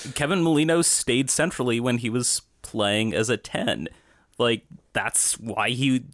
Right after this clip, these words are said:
did so well. That's why he was able to find those passes all the time. Um, yeah, it, it was, it, if it wasn't a complete performance,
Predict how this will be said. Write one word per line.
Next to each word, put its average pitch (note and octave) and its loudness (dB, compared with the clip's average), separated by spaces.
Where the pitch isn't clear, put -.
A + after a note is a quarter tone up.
did A#2 0
so D3+ 2
well. A#2+ 2
That's A2 0
why A2 2
he A#2+ 0
was A2+ 0
able A2 0
to - -8
find G#2+ -2
those G#2+ 0
passes A2 -4
all F#2+ 0
the F#2 -4
time. F#2+ -6
Um, G2 0
yeah, D#3 -2
it, A2 0
it A#2+ 0
was, - 2
it, - -4
if E3 0
it E3 4
wasn't D#3 2
a D3 2
complete B2+ -2
performance, C3 2